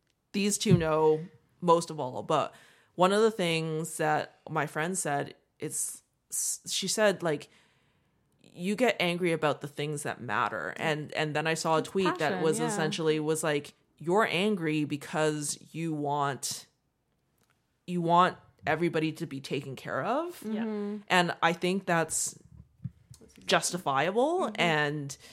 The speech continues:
Speaker 1: and frustrations come out of that. And yes, you know, like,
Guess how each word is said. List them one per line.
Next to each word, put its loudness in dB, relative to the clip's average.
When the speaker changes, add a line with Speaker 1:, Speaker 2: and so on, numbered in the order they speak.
Speaker 1:
and -2
frustrations -2
come -4
out -6
of -6
that. -2
And -2
yes, 2
you -2
know, 0
like, -4